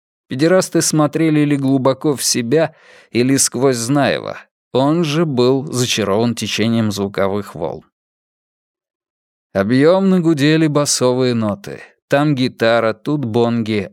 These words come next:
а тут, по новейшему способу, накидано синтетических звучков. Они не существуют в природе и потому особенно тревожат душу.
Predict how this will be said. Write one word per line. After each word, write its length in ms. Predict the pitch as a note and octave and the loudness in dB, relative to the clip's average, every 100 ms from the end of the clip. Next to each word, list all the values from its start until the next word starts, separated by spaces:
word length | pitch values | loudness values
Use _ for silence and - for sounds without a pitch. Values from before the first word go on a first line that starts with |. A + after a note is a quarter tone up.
| - | -4
а 100 | A#2 | -4
тут, 400 | - E3 D#3 - | -4 -4 -4 -4
по 120 | B2+ | -2
новейшему 520 | B2+ B2 A#2 - G#2+ | 0 0 0 -2 -6
способу, 640 | F#2 - D3+ D3 B2 B2+ - - _ - | -6 -4 -2 -2 0 0 -2 -10 _ -4
накидано 540 | C3 C3+ E3 D#3+ D#3 | -2 0 0 0 0
синтетических 840 | C#3+ C#3+ C#3 C#3+ D#3 - - C#3 | 0 -2 -2 -4 -2 -2 -2 -4
звучков. 760 | A#2+ A#2 B2+ - - D2 - - _ _ _ - | -4 -2 -4 -4 -8 -10 -10 -18 _ _ _ -4
Они 540 | - D#3 F3+ E3 G#2 - | 0 0 2 0 -2 -6
не 140 | E3+ | -4
существуют 580 | E3+ G3+ G3 F#3 G3 C#3 | -2 -2 -4 -2 0 -2
в 60 | - | -2
природе 540 | - A#2+ D#3 D3+ A#2 | -2 0 2 2 0
и 60 | G#2 | -2
потому 420 | G#2 C3 C#3 D3 | -2 -2 0 2
особенно 680 | B2+ - E3 E3+ D#3 C3+ B2+ | 0 0 -2 -2 -4 -6 -6
тревожат 720 | - A2+ A2 A2+ G#2+ G#2+ A2 | -4 -2 0 0 0 -4 -4
душу. 400 | B2 - - | -6 -6 -10